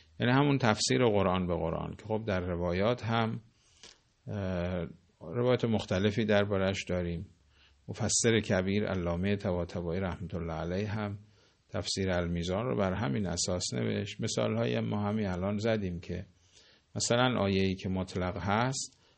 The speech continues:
اون آیه مقید اون مطلق رو تقیید می‌زنه، یا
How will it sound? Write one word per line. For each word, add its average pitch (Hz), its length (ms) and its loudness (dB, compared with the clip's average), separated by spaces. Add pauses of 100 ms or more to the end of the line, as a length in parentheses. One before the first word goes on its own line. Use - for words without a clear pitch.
(180)
اون 123 160 -2
آیه 98 420 2
مقید 98 960 4 (200)
اون 113 180 0
مطلق 110 440 4
رو 131 140 2
تقیید 135 600 2
می‌زنه، 85 720 -6 (920)
یا 107 540 4